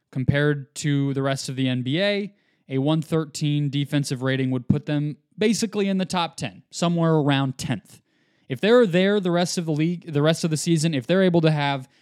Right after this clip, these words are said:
their best lineups on the court more often in the postseason, and that is where their defensive rating lands, that's good enough to win a championship, in my opinion.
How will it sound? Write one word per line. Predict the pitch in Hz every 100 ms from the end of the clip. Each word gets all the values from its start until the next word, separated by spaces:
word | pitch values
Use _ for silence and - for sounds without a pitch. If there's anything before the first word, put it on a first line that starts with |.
| _ -
their | 117
best | 143 156
lineups | 165 160 151
on | 160
the | 147
court | - 151
more | 143 143
often | 143 143 151
in | 143
the | 131
postseason, | 151 151 - 160 143 156 - _ _
and | - 113
that | 139 165
is | 143
where | 147
their | 147 143
defensive | 147 143 143 143
rating | 131 139 139
lands, | 139 135 151 165 - _ _ _ -
that's | 117 135 160
good | 147 160
enough | 151 143
to | 151
win | 139
a | 127
championship, | 135 123 113 110 135 107 -
in | 117
my | 117
opinion. | 107 120 107 90